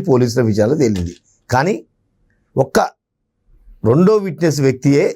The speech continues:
చాలా నిజాయితీ పడు, మంచివాడని చెప్తున్నారు. వాస్తవంగా ఏదైనా ఘటన జరిగినప్పుడు, అంటే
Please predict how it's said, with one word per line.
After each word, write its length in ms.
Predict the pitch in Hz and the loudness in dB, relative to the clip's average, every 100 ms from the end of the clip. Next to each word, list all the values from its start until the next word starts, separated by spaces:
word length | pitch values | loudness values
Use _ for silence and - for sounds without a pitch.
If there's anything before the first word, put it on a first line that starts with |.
| - _ - | -8 _ -4
చాలా 200 | 117 139 151 | 0 2 0
నిజాయితీ 340 | 123 135 143 135 | 2 0 0 0
పడు, 220 | 120 117 165 - 117 | 0 2 0 -2 -2
మంచివాడని 480 | 113 120 127 113 170 | -2 0 0 0 0
చెప్తున్నారు. 380 | - - 107 85 - _ _ _ | -2 -2 -6 -6 -14 _ _ _
వాస్తవంగా 380 | 113 120 175 170 156 | -2 0 0 0 2
ఏదైనా 240 | 143 143 131 - - - - 110 | 2 0 -4 -10 -20 -20 -6 -2
ఘటన 180 | 123 160 151 | 0 0 0
జరిగినప్పుడు, 440 | 131 127 110 127 170 - _ _ _ _ _ _ _ _ _ _ - | 0 0 -2 -2 -2 -6 _ _ _ _ _ _ _ _ _ _ -6
అంటే 180 | 117 139 | -2 0